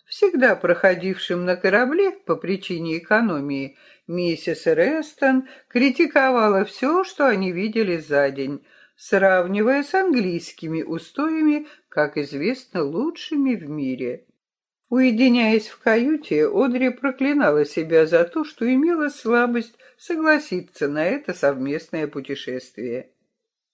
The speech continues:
Наконец, когда корабль остановился в Кадиксе, девушка не выдержала. Она сговорилась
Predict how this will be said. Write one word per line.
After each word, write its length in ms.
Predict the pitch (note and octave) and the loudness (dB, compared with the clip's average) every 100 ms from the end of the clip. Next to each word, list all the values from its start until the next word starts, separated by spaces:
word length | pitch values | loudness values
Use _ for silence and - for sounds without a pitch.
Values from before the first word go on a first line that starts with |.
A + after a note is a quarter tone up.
| _ _ | _ _
Наконец, 920 | C#4+ D4+ D#4 D4 G#3+ G3+ G#3+ - - - | 0 2 4 4 4 2 2 -4 -20 -2
когда 420 | F#3+ F#3 F#3 G#3 | 0 2 2 0
корабль 540 | - E3+ F3+ F3+ E3+ D#3+ | 4 4 6 4 4 2
остановился 840 | D#3+ - E3+ E3+ E3 D#3+ - F#3 | 2 0 2 2 2 -2 -4 -8
в 80 | - | -4
Кадиксе, 720 | - E4+ F#3+ - - D3 D3 - _ _ | 0 0 -2 -8 -2 -2 -2 -8 _ _
девушка 640 | D3 D#3 B3 A#3 - - | -2 2 4 2 -2 -4
не 180 | D#3+ D#3 | -2 -2
выдержала. 800 | D3 C#3+ D#3 C#3+ D3 D3 D3 D3+ _ _ _ _ | -2 -2 -2 -2 -2 2 2 0 _ _ _ _
Она 460 | - E3 F#3 E4+ F4 | -6 -2 2 2 0
сговорилась 960 | - E4 E4+ F#4 C#4 F#3+ E3+ D3 - | -2 2 4 4 2 2 0 -2 -6